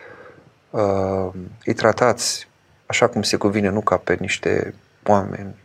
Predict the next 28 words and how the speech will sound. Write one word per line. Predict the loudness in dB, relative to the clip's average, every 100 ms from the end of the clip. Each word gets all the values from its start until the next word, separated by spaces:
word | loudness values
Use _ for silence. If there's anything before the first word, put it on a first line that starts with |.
| _ 2
pierduți, | 2 4 2 0 -4 -8 -14 -16 -10
ci | -8 2
ca | 2
pe | 4
niște | 2 0
suflete | -2 -2 -2 0
care | 2 2
se | 0 -2
pot | -4 -4
pocăi, | -4 -2 -2 -4 -4
dacă | -4 -6
chiar | 2 4
au | 4
căzut | 2 -4 -4
în | -6
anatemă. | -6 -8 -12 _ _ _ -20 -8 -4 -4 -6 -12 _ -20 -18 -18 -18 -18 -18 -20 _ _
Dar | 2 4 4
încrederea | 2 0 0 0 6 6 6 4
ca | 4
să | 2 2 2 2
vă | 2
mai | 2
raportați | 2 2 2 2 4
la | 2
ei |
ca | 2
la | -2
preoți | 0 0 0 -2 -6